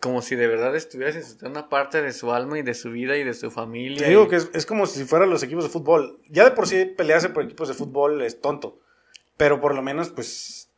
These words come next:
Speaker 2: toda tu vida has, has tenido la misma identidad y es como que esa parte. Y siento que con los partidos políticos es como lo mismo,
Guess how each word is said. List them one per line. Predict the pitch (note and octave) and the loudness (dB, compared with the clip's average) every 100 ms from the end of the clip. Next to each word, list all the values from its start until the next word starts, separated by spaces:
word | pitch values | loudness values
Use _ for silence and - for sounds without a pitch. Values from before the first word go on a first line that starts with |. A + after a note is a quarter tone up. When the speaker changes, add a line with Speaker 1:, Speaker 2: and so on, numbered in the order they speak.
| _ _ - | _ _ -8
Speaker 2:
toda | A#2+ - | -6 -4
tu | B2 | -2
vida | B2 B2 B2 | 0 2 2
has, | A#2+ A#2 | 0 -4
has | - A#2 | -10 -8
tenido | B2+ A#2+ A#2 | -8 -8 -8
la | A2+ | -8
misma | A2 A2+ A#2 | -10 -12 -14
identidad | A2 G2+ G2+ G2 F#2+ F#2 G2+ G2+ | -14 -16 -16 -12 -8 -4 -4 -4
y | F#2+ | -8
es | F#2+ | -16
como | - G#2+ G2 | -14 -14 -14
que | F#2+ | -12
esa | F#2+ - | -10 -8
parte. | G#2+ G2 - - | -6 -8 -10 -18
Y | - | -12
siento | B2 C3 D3 | -10 -6 -6
que | D3 | -8
con | B2 | -10
los | A#2 | -12
partidos | - A2+ C3+ | -10 -8 -10
políticos | - A#2 B2+ A#2+ B2 | -12 -14 -10 -10 -10
es | |
como | A#2 B2+ B2 A2+ | -12 -10 -8 -10
lo | G#2+ | -10
mismo, | A2+ C#3+ F3+ A3+ | -8 -4 -2 -4